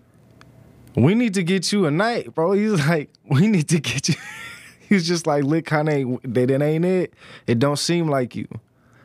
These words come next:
And, um, growing up, one of my best friends, uh,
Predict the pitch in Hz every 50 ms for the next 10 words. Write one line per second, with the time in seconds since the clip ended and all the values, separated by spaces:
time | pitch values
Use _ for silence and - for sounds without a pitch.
0 | - - - - - - - - - 120 123 127 123 - 120 127 131 127 120 113
1 | 104 92 - - - - 131 135 _ _ _ _ _ _ - - - - - -
2 | - _ _ _ _ - 98 95 127 143 147 147 147 147 139 127 120 139 135 131
3 | 127 123 117 98 92 131 135 123 - - 143 139 139 131 120 110 110 117 110 101
4 | 101 90 90 87